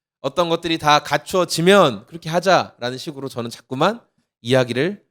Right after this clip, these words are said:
하게 되더라고요. 주님이 어떤 일을 시작할 때 처음 주신 그 마음,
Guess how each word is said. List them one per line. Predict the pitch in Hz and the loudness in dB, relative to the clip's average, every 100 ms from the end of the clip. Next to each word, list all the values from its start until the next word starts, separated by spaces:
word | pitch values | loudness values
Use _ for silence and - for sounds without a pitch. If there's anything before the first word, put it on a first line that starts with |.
| _ | _
하게 | 151 143 180 202 _ _ _ | -8 -4 -6 -8 _ _ _
되더라고요. | 120 113 98 85 80 _ _ _ _ _ _ _ _ _ _ _ _ _ _ _ _ _ _ _ _ _ _ _ | -14 -10 -10 -14 _ _ _ _ _ _ _ _ _ _ _ _ _ _ _ _ _ _ _ _ _ _ _ _
주님이 | - 190 214 202 196 190 185 - | -2 0 2 2 2 2 0 0
어떤 | 147 - 202 185 | -2 0 -2 2
일을 | 180 | 0
시작할 | 180 - 214 202 190 | 0 0 0 0 -2
때 | 185 185 | -2 -4
처음 | - - 220 214 202 | -4 -2 2 2 2
주신 | 190 156 160 160 | -2 -6 -4 -6
그 | 147 139 135 127 | -4 -2 0 0
마음, | 110 107 104 90 | 0 -2 -2 -6